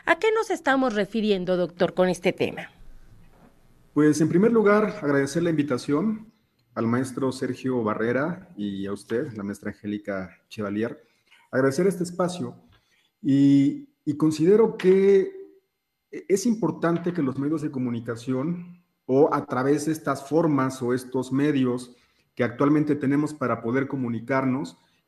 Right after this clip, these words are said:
Speaker 2: y estar más cerca de la sociedad, poder platicar de temas tan importantes como este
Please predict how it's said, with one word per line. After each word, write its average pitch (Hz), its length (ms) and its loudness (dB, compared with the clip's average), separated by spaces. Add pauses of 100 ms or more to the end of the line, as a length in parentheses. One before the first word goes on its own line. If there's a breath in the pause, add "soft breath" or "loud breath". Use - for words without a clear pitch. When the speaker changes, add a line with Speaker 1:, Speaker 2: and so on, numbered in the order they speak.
Speaker 2:
y 123 120 0
estar 139 360 0
más 143 280 2
cerca 143 320 0
de 127 80 0
la 117 100 0
sociedad, 120 560 -2 (600 soft breath)
poder 170 240 6
platicar 180 720 0
de 139 200 -4
temas 175 540 0
tan 147 160 2
importantes 143 960 0 (140)
como 127 280 2
este 160 520 0